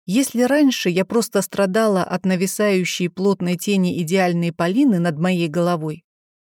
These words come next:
то сейчас и вовсе меня будто за борт вышвырнули. Словно специально отослали учиться подальше. Звонили раз в неделю по пять минут.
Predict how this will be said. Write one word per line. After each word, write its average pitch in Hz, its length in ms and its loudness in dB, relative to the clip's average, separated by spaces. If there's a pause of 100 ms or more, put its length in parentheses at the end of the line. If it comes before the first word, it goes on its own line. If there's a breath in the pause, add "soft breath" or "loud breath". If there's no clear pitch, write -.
то 202 80 -2
сейчас 220 480 -2
и 233 60 2
вовсе 208 360 0
меня 180 260 2
будто 170 340 -4
за 170 240 0
борт 151 220 -10
вышвырнули. 165 680 -4 (720)
Словно 202 400 0
специально 190 760 -2
отослали 180 460 0
учиться 175 460 -4
подальше. 175 640 -4 (640)
Звонили 185 640 2
раз 196 300 0
в 175 80 -2
неделю 185 460 2
по 175 140 -4
пять 180 240 -2
минут. 170 380 -4